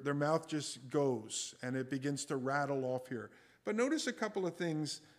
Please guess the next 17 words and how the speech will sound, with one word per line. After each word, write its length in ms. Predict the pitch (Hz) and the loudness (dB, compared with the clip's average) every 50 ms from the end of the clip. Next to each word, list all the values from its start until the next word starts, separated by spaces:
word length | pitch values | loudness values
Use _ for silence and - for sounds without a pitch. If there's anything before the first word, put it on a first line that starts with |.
| _ _ - | _ _ 0
that 180 | 151 147 147 | 2 2 2
we 140 | 156 156 147 | 0 0 0
see 400 | - - - 196 190 175 170 156 | 0 -2 -2 -2 -2 -2 -4 -2
in 160 | 160 160 147 | -4 -4 -4
Paul's 400 | - - 170 151 151 156 139 139 | -4 -2 0 0 2 0 0 -2
writings 580 | 143 143 143 160 160 147 143 135 127 120 - - | -2 -2 0 0 0 0 0 0 0 -2 -2 -2
here. 400 | - 120 104 101 104 123 135 135 - _ _ _ _ _ _ _ | -4 -4 -4 -4 -6 -8 -8 -10 -14 _ _ _ _ _ _ _
He 140 | - 196 185 | -2 -2 0
makes 340 | 175 180 196 220 214 - 247 | 2 4 2 2 2 2 0
it 120 | 233 233 | -2 -2
clear 280 | - - 214 190 190 202 | -2 2 4 6 6 6
that 180 | 190 180 - - | 4 2 0 0
people 280 | 202 196 196 202 190 | -2 -2 0 0 2
are 100 | 170 165 | 4 4
to 80 | 175 170 | 2 2
take 280 | 175 165 160 151 151 - | 0 0 -2 -2 -2 -2
turns. 480 | - 247 214 139 104 - - - - | -2 0 0 -2 -4 -8 -12 -14 -16